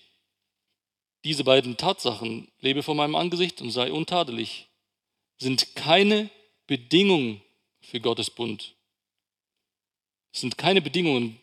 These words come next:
Abraham muss erst schön brav sein, dann wird Gott einen Bund mit ihm schließen.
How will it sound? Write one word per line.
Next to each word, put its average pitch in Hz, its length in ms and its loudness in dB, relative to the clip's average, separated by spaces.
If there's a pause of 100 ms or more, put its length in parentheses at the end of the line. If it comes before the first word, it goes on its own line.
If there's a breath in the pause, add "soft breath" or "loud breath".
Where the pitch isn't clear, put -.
(120)
Abraham 139 340 4
muss 143 160 0
erst 120 220 -2
schön 131 220 2
brav 131 260 2
sein, 202 300 -6 (540)
dann 139 200 0
wird 123 140 0
Gott 143 200 2
einen 123 120 2
Bund 160 220 0
mit 135 80 -4
ihm 120 100 -2
schließen. 123 420 -8